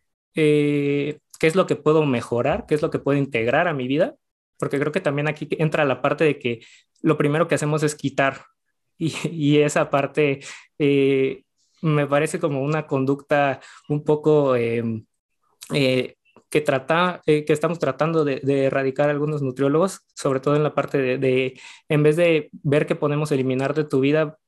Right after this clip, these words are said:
ver que podríamos em-, empezar a sumarle, ¿no? Entonces, yo creo que el mejor consejo que podría darles es que miren esas cifras con curiosidad y que se olviden de los juicios que pueden existir detrás de ellas, ¿no? Que vean qué es lo que sí se puede cambiar en vez de enfocarnos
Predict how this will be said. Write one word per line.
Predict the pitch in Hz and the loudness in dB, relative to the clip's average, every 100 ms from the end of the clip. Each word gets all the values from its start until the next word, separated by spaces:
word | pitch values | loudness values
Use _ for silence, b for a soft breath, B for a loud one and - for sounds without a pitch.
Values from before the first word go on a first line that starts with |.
| - 127 | -6 -2
ver | 135 | -2
que | 160 | -2
podríamos | 147 131 143 143 139 | 0 0 0 -2 0
em-, | 127 123 | -2 -2
empezar | 151 131 127 143 143 | -4 -2 0 2 0
a | |
sumarle, | 143 135 143 123 123 | 0 -2 -2 -2 -2
¿no? | 151 - B B B | -2 -6 B B B
Entonces, | 147 165 175 180 - _ b b b b - | 0 2 2 0 -2 _ b b b b 0
yo | 170 | 2
creo | 214 208 | 2 0
que | 214 | 0
el | 160 | 0
mejor | 135 170 | 0 -2
consejo | - 170 180 185 | -2 -2 -2 -4
que | 147 | -2
podría | 139 139 | 2 2
darles | 147 160 165 160 | 2 2 0 -2
es | 160 | -4
que | - 170 156 | 0 2 2
miren | 151 160 185 180 | 2 0 0 0
esas | 185 180 | -2 -2
cifras | 156 160 165 | -2 -2 -2
con | - 151 | -2 -4
curiosidad | 117 127 123 123 135 135 151 | 0 0 0 0 0 0 -2
y | 165 143 - | -2 -2 -2
que | 135 131 131 | 0 2 2
se | 147 | 0
olviden | 143 156 165 | 0 0 0
de | 143 | 0
los | 123 120 - | 0 -2 -2
juicios | 160 170 147 | 0 0 -4
que | - | -6
pueden | - 143 143 | -4 -2 -2
existir | 139 127 - 135 | -2 -4 -2 0
detrás | 135 135 135 127 | 0 0 0 0
de | 131 | 0
ellas, | 120 117 | 0 -2
¿no? | 139 185 - b b b - | -2 -4 -6 b b b -4
Que | 143 | 0
vean | 156 175 - - | 0 -2 -8 0
qué | 175 | 0
es | 180 | 2
lo | 185 | 0
que | 185 131 | -2 -4
sí | 156 | -2
se | 156 | -2
puede | 151 151 151 | 0 0 0
cambiar | 131 123 139 160 | -2 0 2 2
en | 143 | 0
vez | 135 135 | -2 -2
de | 156 | -2
enfocarnos | 151 131 127 143 151 151 | -2 -2 0 -2 0 -4